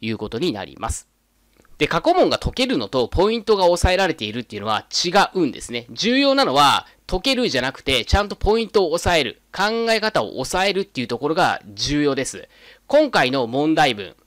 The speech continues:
解説も含めてなんですけども、これ、内容難しいんですよ。だから単に覚えたとしても、またこれが解けるようになったとしても、理解していなかったら、おそらく引っ掛け問題で引っかかります。だからちゃんと噛み砕いて、自分なりに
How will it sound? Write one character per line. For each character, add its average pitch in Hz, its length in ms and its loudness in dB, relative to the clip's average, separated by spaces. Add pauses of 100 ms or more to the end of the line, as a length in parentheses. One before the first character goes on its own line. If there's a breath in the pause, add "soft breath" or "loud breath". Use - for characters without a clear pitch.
(140)
解 190 200 0
説 190 200 -10
も 175 100 -4
含 185 180 -6
め 165 40 0
て 127 100 -2
な 104 80 -4
ん 92 60 -12
で 87 60 -18
す - 80 -16
け 95 100 -12
ど 95 80 -12
も、 98 80 -14
こ 170 120 0
れ、 170 400 4
内 143 460 0
容 240 80 4
難 196 300 -4
し - 160 -2
い 208 40 -6
ん 135 40 -6
で - 80 -10
す - 80 -14
よ。 - 140 -18 (260 soft breath)
だ 233 80 0
か 170 60 2
ら - 60 -2
単 320 340 2
に 131 140 0
覚 190 340 0
え 247 40 2
た 127 120 -6
と 95 100 -14
し - 120 -8
て 113 100 -6
も、 107 220 -8
ま 151 140 0
た 220 280 0
こ 190 100 -8
れ 220 80 0
が 226 100 -2
解 170 160 -12
け 311 140 -4
る 311 60 -4
よ 123 120 -6
う - 20 -14
に 107 80 -16
な 120 80 -8
っ - 60 -12
た 110 100 -12
と 101 80 -16
し - 80 -10
て 110 60 -10
も、 101 100 -12
理 208 100 -12
解 151 180 -4
し - 100 -12
て 120 60 -12
い 120 60 -12
な 135 100 -8
か 110 100 -12
っ - 80 -20
た 101 100 -12
ら、 101 60 -10
お 113 60 -16
そ 226 120 -10
ら 175 80 -6
く 98 80 -20
引 120 80 -10
っ - 40 -10
掛 151 160 -12
け 160 80 -8
問 156 180 -6
題 95 120 -10
で - 100 -20
引 110 100 -16
っ - 20 -20
か 113 120 -12
か 107 100 -10
り 101 100 -12
ま 92 80 -18
す。 - 180 -20 (400 loud breath)
だ 220 100 -2
か 139 60 -2
ら 117 60 -6
ち - 100 -6
ゃ 269 100 2
ん 277 120 -2
と 277 260 0 (320 loud breath)
噛 226 160 0
み 277 160 -2
砕 277 240 0
い - 60 -4
て、 104 60 -12
自 127 200 -8
分 294 300 -4
な 285 120 0
り 269 120 -6
に 165 260 -4